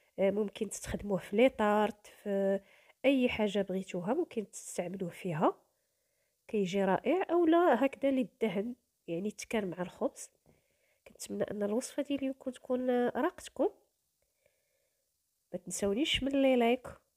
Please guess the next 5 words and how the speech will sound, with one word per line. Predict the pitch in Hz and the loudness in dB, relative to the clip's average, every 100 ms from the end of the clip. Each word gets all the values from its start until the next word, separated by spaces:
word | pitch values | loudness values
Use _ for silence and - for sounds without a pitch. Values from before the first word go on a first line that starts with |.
| _ | _
والاشتراك | 185 - 180 196 | -18 -4 -2 -2
في | 262 | -8
القناه، | - 254 247 240 247 - - _ _ _ _ _ | -6 -4 -2 -2 -2 -6 -20 _ _ _ _ _
من | 254 | -10
التعاليق، | 330 - 202 175 165 277 - - | -8 -2 0 0 0 0 -4 -16